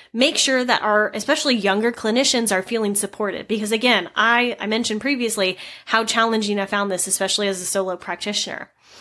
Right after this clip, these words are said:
But instead, this was literally verbatim the answer that was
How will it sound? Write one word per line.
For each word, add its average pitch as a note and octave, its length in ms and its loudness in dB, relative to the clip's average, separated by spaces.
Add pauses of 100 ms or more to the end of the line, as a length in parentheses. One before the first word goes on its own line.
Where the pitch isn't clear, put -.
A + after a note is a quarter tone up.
(400)
But C4+ 140 4
instead, D4+ 600 4
this E4 260 4
was E4 200 2
literally C4+ 760 2
verbatim A3 580 2
the G#3+ 240 -2
answer A3+ 380 0
that G3 200 2
was F#3+ 260 0